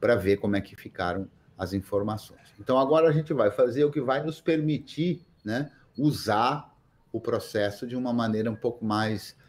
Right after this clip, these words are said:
é, é, transparente pra gente, que é o mapeamento dessa partição. Então a partição já foi criada, a gente vai fazer o que a, o,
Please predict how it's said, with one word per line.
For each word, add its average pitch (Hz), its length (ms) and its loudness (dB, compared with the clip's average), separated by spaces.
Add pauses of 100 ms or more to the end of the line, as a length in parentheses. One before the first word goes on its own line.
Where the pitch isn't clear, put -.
(200)
é, 95 220 -6
é, 90 480 -4
transparente 98 960 -4 (240)
pra 110 160 0
gente, - 340 -12
que 131 200 2
é 104 280 2 (160)
o 117 160 0
mapeamento 127 1000 0
dessa 107 320 -6
partição. 117 560 -6
Então 107 160 -4
a 98 40 -2
partição 101 540 -4
já 90 120 -2
foi - 240 -10
criada, 117 640 -2 (260)
a 92 80 -6
gente 107 240 -4
vai 104 160 0
fazer 98 600 -4
o 117 120 0
que 117 320 -2
a, 95 280 0 (420)
o, 107 100 -6